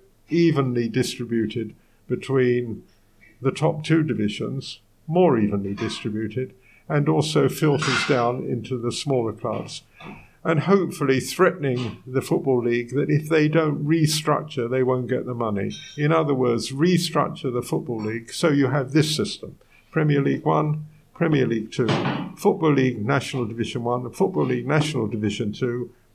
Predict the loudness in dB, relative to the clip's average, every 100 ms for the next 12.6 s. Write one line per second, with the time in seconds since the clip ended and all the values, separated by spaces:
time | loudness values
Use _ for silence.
0 | _ _ _ _ _ _ _ _ _ 0
1 | 4 4 6 6 6 4 0 2 0 2
2 | 0 0 -2 0 0 0 -2 -6 -20 _
3 | _ _ _ -10 -4 -4 0 0 2 2
4 | 2 2 0 -2 -6 _ -2 -2 0 -2
5 | 0 -2 -4 -2 0 -2 -4 -10 -14 -8
6 | 0 2 4 2 0 -2 -10 -16 _ _
7 | _ _ _ _ _ _ _ _ _ _
8 | _ -2 0 0 -6 _ -4 0 2 2
9 | 0 2 2 2 0 0 0 0 0 0
10 | -4 -4 -4 -4 -6 -10 -18 -20 -14 -8
11 | -6 2 4 4 2 2 0 0 -4 -2
12 | -2 0 2 0 0